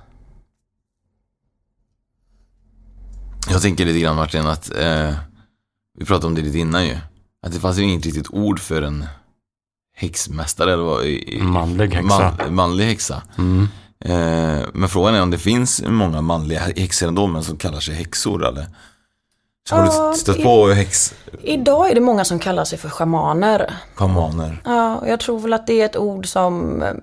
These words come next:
Speaker 3: inte klingar feminint eller maskulint,
Speaker 1: Nej.
Speaker 3: utan att det kan täcka över många människor.
Speaker 2: Är det inte någon norsk kunglighet som är gift med en schaman? Någon
Speaker 1: Jo, men det är väl hon som det blir så mycket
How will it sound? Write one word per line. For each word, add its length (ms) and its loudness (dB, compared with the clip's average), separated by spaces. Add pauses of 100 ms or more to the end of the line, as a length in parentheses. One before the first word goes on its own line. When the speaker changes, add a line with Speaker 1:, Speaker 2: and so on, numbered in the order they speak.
(220)
Speaker 3:
inte 300 0
klingar 600 2
feminint 640 0
eller 300 2
maskulint, 720 -2
Speaker 1:
Nej. 100 -2
Speaker 3:
utan 240 0
att 120 -6
det 140 -4 (280)
kan 160 -2
täcka 400 -2
över 440 0 (440)
många 420 -2
människor. 480 -6 (300)
Speaker 2:
Är 140 -4
det 60 -4
inte 160 -6
någon 280 -2
norsk 440 -8 (280)
kunglighet 460 -8
som 140 -6
är 40 -4
gift 260 -6
med 120 -8
en 60 -8
schaman? 300 -10 (1120)
Någon 380 -2
Speaker 1:
Jo, 160 0
men 80 2
det 80 4
är 60 6
väl 220 4
hon 360 0
som 120 -6
det 60 -6
blir 100 -8
så 100 -8
mycket 360 -10